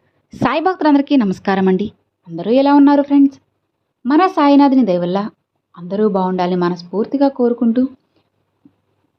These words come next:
ఈరోజు ఈ వీడియోనైతే స్టార్ట్ చేస్తున్నాను. ఇక ఈరోజు వీడియోలో బాబాగారు ఎలాంటి సందేశాన్ని తీసుకొచ్చారో స్వయంగా మన సాయి తండ్రి మాటల్లోనే విందామా? తల్లి,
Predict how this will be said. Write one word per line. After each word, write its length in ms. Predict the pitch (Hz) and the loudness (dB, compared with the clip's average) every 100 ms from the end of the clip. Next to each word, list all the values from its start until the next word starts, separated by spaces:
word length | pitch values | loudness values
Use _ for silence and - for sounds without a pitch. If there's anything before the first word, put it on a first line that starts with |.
| _ _ | _ _
ఈరోజు 400 | 185 180 180 170 | -4 -2 -2 -4
ఈ 60 | 156 | -4
వీడియోనైతే 320 | 175 180 180 | 0 0 -2
స్టార్ట్ 400 | - 151 156 - | -10 -12 -12 -14
చేస్తున్నాను. 480 | 175 - 185 185 285 _ _ _ _ _ _ _ | -12 -8 -8 -6 -10 _ _ _ _ _ _ _
ఇక 120 | 330 339 440 | -4 0 2
ఈరోజు 300 | 285 269 277 | 4 2 0
వీడియోలో 200 | 269 269 | 0 0
బాబాగారు 640 | 233 180 185 190 190 190 185 _ _ _ _ - | 0 -2 -4 -4 -2 -2 -6 _ _ _ _ -14
ఎలాంటి 340 | 175 180 196 | -8 -6 -6
సందేశాన్ని 520 | 160 170 185 214 226 | -8 -4 -2 0 -2
తీసుకొచ్చారో 680 | 214 190 - 190 185 196 190 - _ _ _ _ | -2 -6 -4 -6 -2 -2 -2 -6 _ _ _ _
స్వయంగా 560 | - - 196 262 294 277 _ _ - | -10 -4 0 2 2 -2 _ _ -16
మన 240 | 185 170 | -10 -8
సాయి 360 | 170 - 160 175 | -8 -10 -10 -8
తండ్రి 260 | 190 185 | -6 -6
మాటల్లోనే 540 | 180 156 160 185 190 196 | -6 -6 -6 -4 -2 -2
విందామా? 640 | 190 190 190 202 302 269 - _ _ _ _ _ _ _ _ _ _ _ _ _ _ | -2 -2 0 0 -2 -4 -8 _ _ _ _ _ _ _ _ _ _ _ _ _ _
తల్లి, 680 | 233 202 185 196 233 294 247 | -4 0 2 4 4 4 2